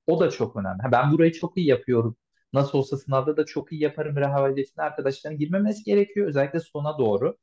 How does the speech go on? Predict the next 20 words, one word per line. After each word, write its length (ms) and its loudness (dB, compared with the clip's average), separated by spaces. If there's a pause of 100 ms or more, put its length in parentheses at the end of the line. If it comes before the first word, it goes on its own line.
(260)
Hani 140 -4
o 80 -4
konsantrasyon 840 -2
önemli. 500 -6
Kayabiliyor. 840 2 (400)
Hani 420 -4
onu 280 2
bir 40 0
şekilde 440 -2
konsantre 540 -4
olmak 300 -2
gerekiyor. 580 -10
Çok 180 2
zor 240 4
şeyler 520 4
değil. 160 -2
Yeter 300 2
ki 120 -8
yani 240 -4
böyle 340 2